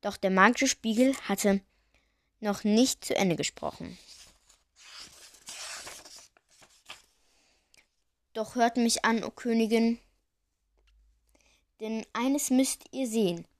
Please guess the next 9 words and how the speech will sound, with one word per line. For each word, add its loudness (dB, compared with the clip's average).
Den -6
Wunschzauber, -2
den -8
ihr -4
erstrebt, -8
kann -14
nur -10
zweimal -8
geschehen. -8